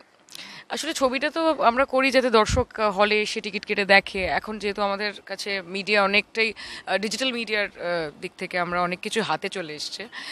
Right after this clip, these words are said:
আহ, সেই জন্য ওই হলে গিয়ে টিকিট কেটে সবটা ক-, করাটা ডিফিকাল্ট হয়ে যায়, কিন্তু দর্শক এটা বুঝতে পারে না, আহ, যে হলের, আহ, টাকা থেকেই কিন্তু actually যে টিকিটের টাকাটা আসে সেটা is the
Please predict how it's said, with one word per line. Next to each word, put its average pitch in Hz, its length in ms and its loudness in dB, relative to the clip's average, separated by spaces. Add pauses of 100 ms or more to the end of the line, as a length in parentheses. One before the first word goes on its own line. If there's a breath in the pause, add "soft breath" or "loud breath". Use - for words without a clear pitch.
(120)
আহ, 226 120 0 (120)
সেই 254 240 0
জন্য 277 220 0
ওই 285 180 0 (240)
হলে 233 220 -4
গিয়ে 233 460 -2
টিকিট 226 260 -10 (100)
কেটে 226 520 -6
সবটা 247 420 -2 (120)
ক-, 190 100 -6
করাটা 254 360 2
ডিফিকাল্ট 262 480 0
হয়ে 226 100 2
যায়, 220 140 2
কিন্তু 240 200 -8
দর্শক 240 320 2
এটা 262 140 -2
বুঝতে 233 320 -8
পারে 233 220 2
না, 180 120 -6
আহ, - 680 -6
যে 214 220 -4
হলের, 226 640 4
আহ, 202 240 2
টাকা 196 260 -2
থেকেই 220 340 -14
কিন্তু 202 320 -10
actually 190 440 -4
যে 185 120 -12
টিকিটের 262 360 -6
টাকাটা 180 340 0
আসে 175 180 -6
সেটা 214 260 -4
is 233 160 -2
the - 180 -2